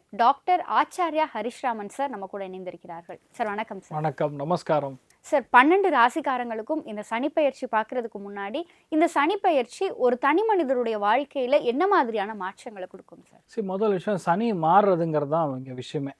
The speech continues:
Speaker 2: அதாவது சனி மாறுறது வந்து மீனத்துக்கு மாறப்போறது. நீங்க யாராக இருந்தாலும் சரி, கண்டிப்பா உங்களை லைஃப்ல இனிமேல சேமிப்புங்கிறது அவசியம் அப்படின்னு புரிஞ்சுப்பாங்க. எனக்கு இன்னைக்கு வரக்கூடியது மாச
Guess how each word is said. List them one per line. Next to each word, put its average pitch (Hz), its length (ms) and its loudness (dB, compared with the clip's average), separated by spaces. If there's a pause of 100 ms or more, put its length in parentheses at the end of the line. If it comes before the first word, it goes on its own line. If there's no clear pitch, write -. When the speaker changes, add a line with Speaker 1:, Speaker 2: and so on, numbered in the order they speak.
(120)
Speaker 2:
அதாவது 151 300 -2
சனி 180 220 -2 (180)
மாறுறது 170 440 2
வந்து 156 160 -4 (120)
மீனத்துக்கு 156 440 -4
மாறப்போறது. 123 420 -8 (720)
நீங்க 143 160 -6 (120)
யாராக 156 320 4
இருந்தாலும் 151 340 -4
சரி, - 160 -10 (220)
கண்டிப்பா 135 400 -4
உங்களை 143 260 -2
லைஃப்ல 185 380 0
இனிமேல 156 260 -2 (100)
சேமிப்புங்கிறது 165 720 2 (140)
அவசியம் 147 480 -4 (140)
அப்படின்னு 139 380 -6
புரிஞ்சுப்பாங்க. 143 480 -6 (560)
எனக்கு 139 260 -6
இன்னைக்கு 139 240 -4
வரக்கூடியது 156 520 -2
மாச 151 240 0